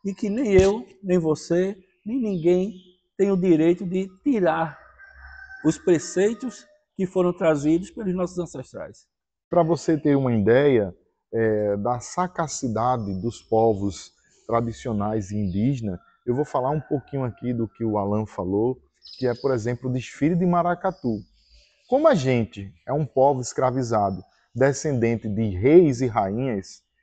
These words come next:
Speaker 2: então no desfile do maracatu foi uma forma dos nossos ancestrais mostrar a corte da nossa, dos nossos povos, dizendo que era simplesmente um desfile de uma agremiação.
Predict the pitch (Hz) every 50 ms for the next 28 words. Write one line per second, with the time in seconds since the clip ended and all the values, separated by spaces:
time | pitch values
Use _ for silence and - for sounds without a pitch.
0 | _ _ - 131 131 120 - 147 151 151 160 175 175 233 233 - - - - 185
1 | 214 240 240 170 180 170 160 147 135 131 123 - 120 - - - 101 101 107 -
2 | _ _ _ _ _ _ _ _ - 156 151 156 170 170 151 - - - 139 156
3 | 170 165 165 147 131 131 127 113 110 117 117 120 117 - 120 107 107 135 139 -
4 | - 131 120 - - - 98 98 98 104 104 - _ _ _ _ _ - 139 160
5 | 160 135 - - 165 165 185 190 190 185 170 - - - 120 120 147 - - -
6 | - 156 139 123 123 120 120 117 113 113 113 - - 113 104 101 - _ _ _
7 | _ _ _ - 107 107 120 123 123 127 123 - - 110 - _ - 110 107 113
8 | 120 123 139 139 - - _ - - - - 208 190 147 170 180 190 190 170 185
9 | 180 180 175 - 190 180 - 202 180 165 170 175 175 160 180 180 165 170 151 -
10 | - 170 165 175 151 165 175 175 175 175 180 175 180 185 185 175 - - 139 135
11 | 156